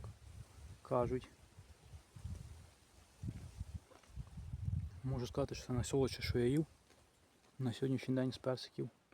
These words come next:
та нектаринів. Тут просто аж цукор зашкалює. Це дуже смачний. Дуже смачний нектарин.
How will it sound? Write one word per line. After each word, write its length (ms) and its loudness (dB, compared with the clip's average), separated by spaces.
та 140 -2
нектаринів. 480 0
Тут 140 -2
просто 380 -2
аж 140 -6
цукор 300 -6
зашкалює. 500 -4
Це 120 -4
дуже 300 0
смачний. 480 -6
Дуже 220 -2
смачний 340 0
нектарин. 400 2